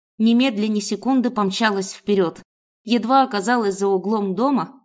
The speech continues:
в ужасе замерла. Повсюду лежали окровавленные тела,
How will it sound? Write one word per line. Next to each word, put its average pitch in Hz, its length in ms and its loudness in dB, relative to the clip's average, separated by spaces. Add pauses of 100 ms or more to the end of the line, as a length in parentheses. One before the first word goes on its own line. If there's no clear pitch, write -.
в 214 120 -8
ужасе 233 380 -2
замерла. 180 580 -2 (560)
Повсюду 240 460 0
лежали 214 400 0
окровавленные 190 800 0
тела, 180 380 -2